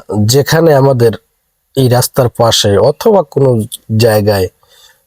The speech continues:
থাকতে পারে যেখানে পার্কিং নিষেধ, এমন কোনো সাইনবোর্ড দেওয়া থাকে, সেখানে, আহ, পার্কিং করা যাবে না। এরপরে আসি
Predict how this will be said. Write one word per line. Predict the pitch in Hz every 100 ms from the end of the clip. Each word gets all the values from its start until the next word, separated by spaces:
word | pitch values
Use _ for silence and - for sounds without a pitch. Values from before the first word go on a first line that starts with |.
| _
থাকতে | 135 - -
পারে | 117 117 110
যেখানে | 110 104 113 107 -
পার্কিং | 117 113 - 131 110 110
নিষেধ, | 147 - 117 98 _ _ -
এমন | 123 120
কোনো | 110 117 110 -
সাইনবোর্ড | - 117 135 139 113 110 92
দেওয়া | - 104
থাকে, | - 95 - 107 - - - - _ -
সেখানে, | - 110 123 131 180 196 _ _ _ - _ _ _ _
আহ, | 95 101 101 92 82 _ _ _ _ -
পার্কিং | 160 147 151 135
করা | 123 113
যাবে | 110 98
না। | 92 82 - - - - _ _ _
এরপরে | 151 156 170 160
আসি | 151 - 123